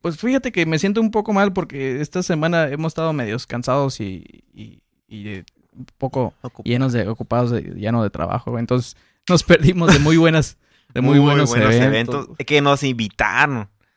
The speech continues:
Speaker 1: ¿Qué es lo
Speaker 2: O
Speaker 1: peor de
Speaker 2: sea,
Speaker 1: todo,
Speaker 2: fuimos
Speaker 1: güey?
Speaker 2: invitados, no es de que íbamos a ir de colados o pidiéramos ahí oportunidad. Y nos invitaron a participar en estos eventos y nosotros de Rockstars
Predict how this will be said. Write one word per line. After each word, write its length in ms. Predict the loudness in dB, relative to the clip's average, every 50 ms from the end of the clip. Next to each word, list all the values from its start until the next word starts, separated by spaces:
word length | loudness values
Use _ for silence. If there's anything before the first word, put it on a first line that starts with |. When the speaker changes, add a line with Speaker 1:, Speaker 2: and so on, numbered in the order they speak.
| _ _
Speaker 1:
¿Qué 80 | -4 -2
es 40 | 0
lo 60 | 0
Speaker 2:
O 40 | 2
Speaker 1:
peor 120 | 2 2
de 40 | 2
Speaker 2:
sea, 40 | 2
Speaker 1:
todo, 100 | 2 0
Speaker 2:
fuimos 300 | 0 2 2 2 0 0
Speaker 1:
güey? 80 | -2 -4
Speaker 2:
invitados, 680 | -6 -6 -10 -10 _ 0 2 2 2 2 2 0 -2
no 180 | -2 -2 0 0
es 60 | 0
de 160 | -2 -4 -4
que 120 | -6 -10 -8
íbamos 300 | -8 -8 -8 -10 -10 -8
a 80 | -8
ir 160 | -6 -6 -6
de 80 | -6 -6
colados 680 | -6 -6 -4 -2 0 2 2 2 0 0 -2 -8 -8 -8
o 140 | -10 -10
pidiéramos 520 | -8 -8 -6 -2 0 0 0 -2 -4 -6 -6
ahí 120 | -6 -6 -6
oportunidad. 760 | -8 -10 -14 -14 -12 -12 -10 -8 -6 -6 -4 -4 -4 -6 -8 _ _ _ _ _ _ _ _ _ _ _ _
Y 120 | -12 -10 -8
nos 200 | -8 -8 -6 -8
invitaron 840 | -8 -8 -8 -12 -12 -10 -8 -6 -6 -4 -4 -6 -6 -8 -12 -16 -18 _ _ _ _ _ _ _ _ _ _ _ -20 -20 -20
a 80 | -16 -12
participar 640 | -10 -10 -10 -10 -12 -14 -14 -8 -4 0 0 0
en 80 | 0 -2
estos 160 | -6 -8 -8
eventos 540 | -6 -6 -4 -6 -6 -6 -8 -8 -10 -10 -8 -8
y 80 | -8
nosotros 560 | -6 -6 -4 -4 -4 -4 -2 -2 -4 -2 -2
de 100 | -4 -4
Rockstars 680 | -4 -2 -2 -2 -2 -2 0 2 2 2 0 -4 -12